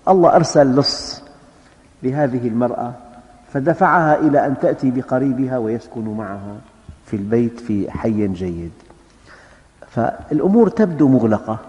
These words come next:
تبدو الطرق مسدودة، تبدو الأمور صعبة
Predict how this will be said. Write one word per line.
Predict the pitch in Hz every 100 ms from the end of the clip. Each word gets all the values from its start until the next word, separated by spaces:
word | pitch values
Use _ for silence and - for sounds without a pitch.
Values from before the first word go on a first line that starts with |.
| - - - - - _ _
تبدو | - 214 156
الطرق | 160 - 170 156 -
مسدودة، | 123 - 120 127 113 110 110 - - - _ _ - _ _
تبدو | 220 185 160 156 143
الأمور | 135 - 156 180 160
صعبة | - 147 107 107